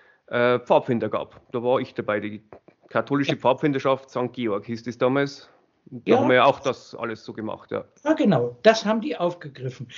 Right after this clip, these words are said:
Speaker 2: Ich meine, mein Vater war ja da schon drin, habe ich ja vorhin erzählt. Und, ähm, das haben die dann weitergemacht und da durfte ich, ich auch, äh, mitmachen. Da hatte mein Vater nichts dagegen, er hatte nur was dagegen, äh,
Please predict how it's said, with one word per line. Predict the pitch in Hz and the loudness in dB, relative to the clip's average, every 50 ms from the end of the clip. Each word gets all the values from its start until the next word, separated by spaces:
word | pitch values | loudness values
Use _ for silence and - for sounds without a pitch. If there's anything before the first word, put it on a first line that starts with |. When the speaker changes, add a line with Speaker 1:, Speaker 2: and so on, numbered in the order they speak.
| - - - | -20 -18 -6
Speaker 2:
Ich | - | 0
meine, | 151 165 208 208 | 2 4 4 4
mein | 196 170 165 160 151 | 4 6 4 4 4
Vater | 151 165 160 180 175 220 202 202 | 4 2 0 2 0 -2 -4 -2
war | 208 | -4
ja | 208 208 202 196 | -4 -4 -4 -4
da | 175 196 190 | -4 -6 -6
schon | - - 196 180 | -6 -8 -10 -8
drin, | 156 170 185 175 | -6 -6 -4 -4
habe | 156 151 143 | -4 -4 -4
ich | 151 147 | -4 -6
ja | 147 | -6
vorhin | 143 - 160 143 131 | -4 -4 -4 -4 -4
erzählt. | 131 120 120 - - - 143 156 185 202 - _ _ - - - - - - - - _ _ _ | -6 -8 -8 -12 -10 -4 -2 -2 -2 -2 -6 _ _ -20 -20 -20 -20 -20 -20 -20 -20 _ _ _
Und, | - 156 156 156 156 151 147 - _ _ _ | 6 8 8 8 6 2 -4 -8 _ _ _
ähm, | - 147 143 143 135 - - | -6 -4 -4 -4 -4 -8 -10
das | - 156 175 170 - 214 | -2 -2 -2 -2 -2 -4
haben | 233 233 226 | -4 -2 -2
die | 220 220 | -4 -4
dann | 220 214 196 190 170 | -2 0 0 0 0
weitergemacht | 143 135 139 143 - 233 226 233 208 180 180 185 190 190 - - _ - | -2 -4 -4 0 0 0 0 0 -4 -4 -2 -2 -2 -4 -6 -10 _ -12
und | - - 160 160 143 | -4 0 0 0 2
da | 165 160 | 2 0
durfte | 147 147 180 214 208 - - 240 | 2 2 2 2 0 -2 -12 -14
ich, | 233 226 208 156 _ | -14 -12 -16 -16 _
ich | _ 202 202 196 - - _ | _ -4 -4 -4 -8 -10 _
auch, | 175 175 190 160 - - _ _ _ _ _ - - - - _ _ _ _ _ | 0 0 0 0 -2 -6 _ _ _ _ _ -20 -20 -20 -20 _ _ _ _ _
äh, | - - | -4 -2
mitmachen. | 135 143 185 214 - - 208 233 226 220 - 277 269 262 277 - - - | 2 2 2 2 0 -2 0 0 0 2 2 0 -2 -2 -4 -8 -12 -8
Da | - 170 156 147 | -4 -2 -2 0
hatte | 165 190 185 185 | -2 -2 -4 -4
mein | 165 147 147 147 | -4 -4 -4 -4
Vater | 147 151 160 147 131 139 131 135 - | -4 -4 -4 -4 -4 -6 -8 -10 -10
nichts | - 143 143 - - - | -8 -8 -8 -8 -10 -4
dagegen, | - 208 202 185 208 208 196 196 196 180 | -2 -2 -2 0 0 0 0 0 0 0
er | 160 139 | 0 2
hatte | 151 160 175 170 | 2 2 2 0
nur | 156 147 147 143 | 0 0 0 0
was | 156 160 156 - | -2 -4 -2 -2
dagegen, | 165 156 - 139 131 139 160 190 196 - _ - - - - - - _ _ _ _ | -4 -4 -4 -6 -6 -4 -4 -6 -6 -8 _ -20 -20 -20 -20 -20 -20 _ _ _ _
äh, | - 147 143 139 135 131 | 4 6 6 6 6 4